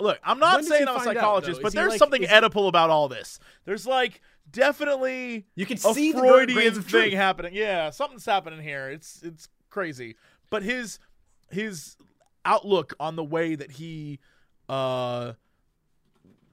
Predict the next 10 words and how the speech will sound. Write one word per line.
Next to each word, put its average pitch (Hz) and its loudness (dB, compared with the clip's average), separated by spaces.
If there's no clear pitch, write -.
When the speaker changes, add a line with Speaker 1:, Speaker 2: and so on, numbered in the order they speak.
Speaker 1:
relates 165 -6
to 208 -4
his 143 -2
mom 147 -4
versus 143 -10
everyone 135 -8
else 123 -14
is, 117 -14
Speaker 3:
Right. 143 -4
Speaker 1:
is 110 -20